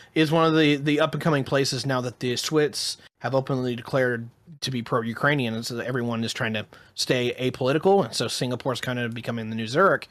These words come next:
Um, but I openly said that next year with the rising cost of food, I'm literally looking at, uh, the Saudis and the Iranians going at it. And, uh, he was like, "You know they're in their fifth round of talks, right?" I'm like, "No, I don't. You'll have to show me."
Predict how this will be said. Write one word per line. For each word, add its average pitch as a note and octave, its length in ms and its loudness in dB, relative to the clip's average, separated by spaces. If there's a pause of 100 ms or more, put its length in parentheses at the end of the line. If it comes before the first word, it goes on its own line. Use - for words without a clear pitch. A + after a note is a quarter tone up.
(480)
Um, D3+ 360 4 (160)
but D#3+ 140 2
I G3 60 6
openly G3 300 4
said D#3+ 200 2
that C#3+ 140 4
next D#3 280 0
year D3+ 200 6
with C#3 180 0
the C3+ 100 0
rising C3 320 0
cost B2 280 -4
of A#2 40 -12
food, F#3 460 8
I'm G3 220 2
literally E3+ 240 6
looking C#3 360 0
at, A#2+ 380 -8
uh, A2+ 280 -6 (460)
the B2+ 60 -4
Saudis C3+ 640 2
and A#2 120 -2
the G#2+ 120 -4
Iranians D3 580 2
going A2+ 300 -2
at - 160 -12
it. - 160 -18 (160)
And, D3 580 2 (160)
uh, C3 140 -2
he D3+ 100 -4
was D3 160 0
like, C3+ 240 2
"You D3 140 -4
know C4+ 160 6
they're A#3+ 160 4
in G3 60 2
their D#3+ 100 4
fifth - 240 -6
round C#3 160 4
of G2+ 60 -12
talks, - 420 -10
right?" C#3 260 -2
I'm F3 60 -16 (340)
like, C#3 180 0 (280)
"No, E3 320 4
I C3+ 80 4
don't. D3+ 280 4
You'll C3 120 2
have C3+ 80 2
to - 80 -8
show C#3 180 2
me." G#2+ 180 -8